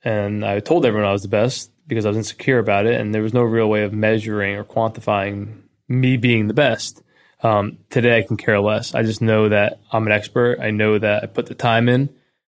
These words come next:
My motivation today is making sure my son and myself and everyone I care about are healthy and happy and have the resources and have the freedom that they desire.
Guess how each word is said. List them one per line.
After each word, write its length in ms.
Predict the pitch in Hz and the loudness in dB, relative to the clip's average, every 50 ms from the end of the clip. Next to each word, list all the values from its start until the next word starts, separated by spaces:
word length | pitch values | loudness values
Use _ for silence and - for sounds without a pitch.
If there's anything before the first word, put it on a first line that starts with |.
| _ _ - | _ _ -2
My 80 | 123 | 0
motivation 560 | 117 117 120 123 113 117 113 110 - 117 110 | 2 2 2 2 4 2 2 0 0 -2 -6
today 300 | 107 - - 113 107 107 | -4 -2 0 0 2 2
is 100 | 107 101 | 0 0
making 220 | 107 104 101 104 101 | 0 -2 -2 -2 -6
sure 240 | - - 110 107 104 | -6 -4 -4 -2 -2
my 260 | 101 101 98 101 104 | -2 -2 -2 -2 -4
son 480 | 101 - - 120 110 107 104 104 104 | -6 -4 0 0 2 2 2 0 -2
and 220 | - - - 110 101 | -4 -6 -6 -6 -6
myself 760 | 98 104 - - 110 - - 113 - - - - - - _ _ _ - | -6 -8 -6 -4 -2 0 0 -2 -4 -6 -12 -20 -20 -20 _ _ _ -8
and 300 | - 123 110 107 104 104 | -4 -4 -2 -2 -2 -2
everyone 220 | 104 101 110 104 | -2 0 0 -2
I 40 | 104 | -2
care 220 | 104 - - 110 | -2 -2 0 0
about 320 | 104 98 104 101 104 - - | 0 2 0 -2 -2 0 -2
are 300 | 107 101 98 98 98 - _ _ _ _ _ _ _ _ | -2 -2 -2 -4 -6 -10 _ _ _ _ _ _ _ _
healthy 320 | - - 113 107 - - - | -2 0 0 0 -2 -4 -8
and 80 | - 113 | -10 -4
happy 380 | 107 113 110 110 - 131 120 117 | -2 0 0 0 0 0 0 0
and 80 | 113 | 0
have 160 | 107 104 104 | 0 0 0
the 80 | 101 110 | 0 0
resources 760 | 98 110 110 117 - 135 131 127 120 - 156 151 151 - - - | 0 0 0 0 0 0 0 0 0 0 -2 -2 -2 -4 -6 -6
and 80 | 127 113 | -2 0
have 160 | 107 104 95 | 0 0 -2
the 60 | 101 | -4
freedom 380 | - - 131 120 120 120 120 120 | -6 -2 0 0 2 2 2 2
that 120 | 117 110 | 0 0
they 80 | 120 117 | -2 -2
desire. 580 | 113 123 120 113 123 123 127 135 143 151 151 | 0 0 2 2 2 4 4 2 2 0 -2